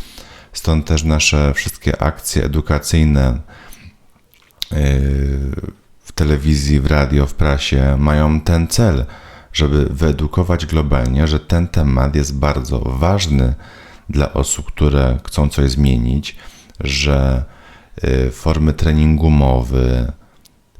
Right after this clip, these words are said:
pilnowania swojego ciała, swojej techniki są tak samo istotne, jak na przykład dla osób, które są na specjalnej diecie. I to pomaga, bo im więcej ludzi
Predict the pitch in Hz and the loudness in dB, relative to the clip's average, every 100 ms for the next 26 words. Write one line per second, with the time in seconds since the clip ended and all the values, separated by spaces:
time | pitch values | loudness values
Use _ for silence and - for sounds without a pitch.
0 | - 82 76 73 69 69 69 65 62 - | -4 2 4 2 2 0 2 2 0 0
1 | 69 73 - - 67 62 64 65 - - | 2 0 -2 0 2 2 2 2 0 0
2 | 67 69 - 71 67 65 64 - 64 64 | 2 2 2 0 0 0 -2 -2 -2 -2
3 | 71 - _ _ - - - 82 73 73 | -4 -10 _ _ -20 -12 -4 0 0 0
4 | 69 - - - - - 95 87 87 - | -4 -14 -20 -6 -4 -2 0 2 0 0
5 | 76 - 73 - 78 76 73 80 73 - | -4 0 -2 0 0 2 0 -2 -2 -4
6 | - - 69 69 76 55 69 - 67 - | -4 0 0 0 -2 0 0 -2 0 0
7 | - 71 69 - 64 69 67 64 52 - | 0 -2 -2 -2 -2 0 0 0 -2 -8
8 | - - - 58 60 62 65 69 - - | -6 -6 -2 -2 0 -2 -2 -4 -10 -20
9 | - 69 73 92 90 - - - - - | -6 -2 2 4 2 0 -4 -6 -20 -20
10 | _ _ _ _ - - - - - 120 | _ _ _ _ -20 -6 -2 -2 2 2
11 | 139 123 69 65 67 71 78 87 95 85 | 4 4 2 2 2 4 4 4 2 2
12 | 78 78 - 73 | 2 2 2 0